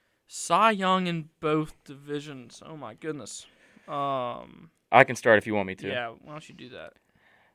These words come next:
Speaker 2: I think Cy Young for the American League. Um, what's the, uh, hold on, I'm looking, I forgot his name.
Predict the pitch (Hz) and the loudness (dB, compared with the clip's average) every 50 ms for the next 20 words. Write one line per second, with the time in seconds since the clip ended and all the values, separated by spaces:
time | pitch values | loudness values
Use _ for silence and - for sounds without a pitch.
0 | _ _ - - - - - - - - - - - - 139 143 - - 151 160 | _ _ -18 -16 -14 -14 -14 -14 -16 -20 -16 -6 2 2 2 2 4 2 0 0
1 | 160 - - - - - 123 123 131 127 117 110 110 113 120 123 127 127 - - | 0 -2 -8 -8 0 4 6 6 6 6 6 4 6 6 6 4 2 0 -4 -8
2 | _ - - 113 110 110 107 107 98 90 98 104 98 78 95 98 98 101 104 104 | _ -6 0 4 6 8 8 8 6 4 0 -6 -6 -6 -4 -2 0 2 0 0
3 | - 104 101 101 104 104 110 110 - _ - - - - - - - - _ _ | 0 -6 -6 -4 -4 -4 -4 -6 -8 _ -20 -20 -20 -20 -20 -20 -20 -20 _ _
4 | _ _ _ _ _ _ _ _ _ _ _ _ _ _ _ _ _ _ _ _ | _ _ _ _ _ _ _ _ _ _ _ _ _ _ _ _ _ _ _ _
5 | _ _ _ _ _ _ _ _ _ _ _ _ _ _ _ _ _ _ _ _ | _ _ _ _ _ _ _ _ _ _ _ _ _ _ _ _ _ _ _ _
6 | _ _ _ _ _ _ _ _ _ _ _ _ _ _ _ _ _ _ _ _ | _ _ _ _ _ _ _ _ _ _ _ _ _ _ _ _ _ _ _ _
7 | _ _ _ - 120 120 117 113 110 110 110 107 107 104 104 101 95 - _ _ | _ _ _ 4 8 10 10 12 12 10 10 8 8 4 2 -2 -4 -8 _ _
8 | _ _ _ _ _ _ _ _ _ _ - _ _ _ _ _ _ _ _ _ | _ _ _ _ _ _ _ _ _ _ -20 _ _ _ _ _ _ _ _ _
9 | _ _ _ _ _ _ _ - 131 143 - - 160 127 - - 123 117 107 107 | _ _ _ _ _ _ _ 0 0 0 0 -2 -10 -8 -4 0 4 4 4 6
10 | 113 107 95 92 98 104 107 101 95 82 69 - - - 101 - 104 98 101 104 | 4 4 2 2 0 0 -4 -6 -10 -14 -16 -16 -16 -16 -14 -12 -10 -12 -10 -8
11 | 107 98 92 | -8 -8 -8